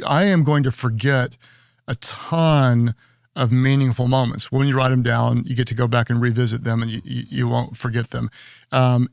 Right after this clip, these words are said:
and I write it in such a way that if I lost it on an airplane, uh, I wouldn't be embarrassed. So I, I'm, li-, I, I'm writing it.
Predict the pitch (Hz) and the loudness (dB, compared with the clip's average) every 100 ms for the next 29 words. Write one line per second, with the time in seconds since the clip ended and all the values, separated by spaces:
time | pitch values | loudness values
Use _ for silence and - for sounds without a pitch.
0 | - 139 - 156 190 160 139 143 147 147 | -4 -4 0 2 2 2 2 4 4 2
1 | - 135 143 127 139 127 131 127 120 120 | 0 0 0 -2 -2 0 0 0 0 -4
2 | - 156 151 - 135 127 117 - _ _ | -4 -2 -2 0 0 2 0 -4 _ _
3 | _ - 123 127 135 123 - 135 131 120 | _ -4 0 2 2 0 -2 0 2 0
4 | - 131 135 - 151 160 175 - _ _ | 0 -2 -2 0 2 2 0 -2 _ _
5 | _ _ - 147 123 120 120 _ 143 131 | _ _ -4 0 2 2 -2 _ 0 2
6 | 127 139 135 127 127 117 110 117 120 160 | 4 2 2 0 0 0 0 0 0 0
7 | - - - 139 123 120 - 131 120 - | -4 -10 -4 0 2 0 -4 -4 -4 -4
8 | 143 127 131 170 - 131 135 _ 143 127 | -4 -2 -2 -2 -2 -2 -4 _ -2 0
9 | 131 151 170 160 143 | 2 4 4 2 0